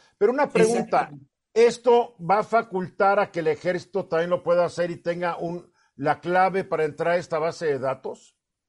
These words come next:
Speaker 2: Justo eso fue lo que se decidió ayer. El debate estaba en que si estaban obligados o no a registrar esa detención,
Speaker 1: ¿Cómo
Speaker 2: porque
Speaker 1: que no?
Speaker 2: el artículo diecinueve decía que las autoridades que auxiliaran en seguridad pública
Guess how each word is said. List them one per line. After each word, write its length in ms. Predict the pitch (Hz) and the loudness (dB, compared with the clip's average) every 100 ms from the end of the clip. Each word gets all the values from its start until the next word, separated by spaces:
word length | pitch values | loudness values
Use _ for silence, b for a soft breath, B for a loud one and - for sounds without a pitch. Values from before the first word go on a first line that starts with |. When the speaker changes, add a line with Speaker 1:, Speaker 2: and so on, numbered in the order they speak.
| _ | _
Speaker 2:
Justo 360 | 311 339 - 311 | 4 4 4 -4
eso 140 | 277 | -2
fue 140 | 277 | 0
lo 140 | 302 - | 2 2
que 100 | 240 | 0
se 140 | 233 | 2
decidió 420 | 214 214 226 214 | 2 2 0 2
ayer. 460 | 247 254 294 294 - _ _ | 2 2 0 0 -8 _ _
El 180 | 214 214 | -2 0
debate 320 | 233 277 - | 2 0 -2
estaba 460 | 285 - 294 294 294 | -8 -2 0 0 -2
en 120 | 220 | -4
que 120 | 214 | -6
si 140 | 208 208 | -6 -6
estaban 360 | - 254 285 | -6 -4 -2
obligados 580 | 269 220 202 226 254 - | -2 -4 -4 -2 -2 -2
o 120 | 208 | -2
no 260 | 202 262 302 | 0 2 2
a 80 | 254 | 0
registrar 680 | 202 180 180 - 202 180 214 | -4 -10 -12 -8 -6 -4 -4
esa 160 | 214 | -4
detención, 680 | 208 208 214 208 202 - - _ _ _ | -6 -4 -6 -4 -6 -8 -12 _ _ _
Speaker 1:
¿Cómo 140 | 226 127 | 0 0
Speaker 2:
porque 160 | - | 0
Speaker 1:
que 80 | 147 | -6
no? 120 | 156 | 0
Speaker 2:
el 120 | 220 | 0
artículo 480 | 226 - - - 311 | -2 -10 -16 -10 -6
diecinueve 960 | 277 - 247 277 277 247 175 180 - - _ | -4 -6 -4 -2 2 2 2 -4 -10 -16 _
decía 500 | 208 208 208 269 269 | 0 0 0 0 2
que 280 | 262 262 269 | 4 4 2
las 260 | 196 180 | -4 -2
autoridades 640 | 196 196 208 208 277 - - | -2 -2 -2 2 2 0 -10
que 80 | - | -4
auxiliaran 1080 | 233 220 214 208 196 226 262 226 202 202 - _ | 0 0 -4 -8 -2 2 2 0 -2 -8 -18 _
en 220 | 147 143 | -8 -8
seguridad 500 | 139 143 143 175 190 | -8 -10 -2 0 0
pública 600 | 226 196 180 - 185 - | -4 -6 -6 -6 -8 -8